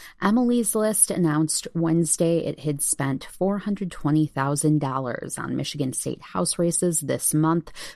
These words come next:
bringing the group's total investment in Michigan races to six hundred four thousand dollars.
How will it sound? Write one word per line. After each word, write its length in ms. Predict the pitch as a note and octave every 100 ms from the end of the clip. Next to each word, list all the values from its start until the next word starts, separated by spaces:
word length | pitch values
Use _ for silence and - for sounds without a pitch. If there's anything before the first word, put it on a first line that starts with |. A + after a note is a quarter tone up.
| -
bringing 320 | A3+ B3 B3
the 80 | G3
group's 360 | F3 F3 -
total 380 | - F3+ G3+ A3
investment 640 | G#3+ F#3 E3+ - E3+ E3+ -
in 200 | F3+ E3
Michigan 420 | D3 D3+ D#3+ D3+
races 540 | C3+ C3 C3+ C#3 C3+
to 240 | - E3 D#3
six 320 | - F3+ -
hundred 420 | - F3+ F3+ D3+
four 260 | - D3 D#3+
thousand 440 | C#3+ C3 - B2
dollars. 540 | G#2 G2 - - -